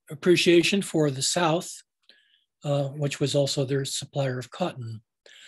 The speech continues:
So two weeks after the blockage began, or blockade began,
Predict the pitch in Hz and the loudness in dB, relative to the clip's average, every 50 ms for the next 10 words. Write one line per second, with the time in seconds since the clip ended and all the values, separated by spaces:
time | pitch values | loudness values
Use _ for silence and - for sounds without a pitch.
0 | - - - - - - - _ _ _ - - - 170 151 - - 240 226 214 | -20 -20 -20 -20 -20 -20 -20 _ _ _ -8 -4 -2 -2 0 2 4 6 6 6
1 | 202 202 - - 202 190 185 - - 160 160 151 135 170 175 185 185 175 180 - | 6 4 2 2 2 2 2 -2 -4 -2 -2 -2 2 4 4 6 6 4 2 -2
2 | 180 175 156 151 - _ - 160 156 143 135 170 185 190 170 147 135 135 147 165 | -4 -2 -2 -4 -8 _ -2 -2 0 2 4 4 4 4 4 4 2 0 -2 -4
3 | 147 135 123 135 143 139 135 135 - 170 180 190 156 131 127 120 120 123 123 123 | -6 -6 -4 -2 -2 -2 -2 -4 -6 -6 -6 -6 -4 -6 -8 -8 -8 -8 -8 -8
4 | 123 127 135 160 165 | -6 -6 -6 -6 -8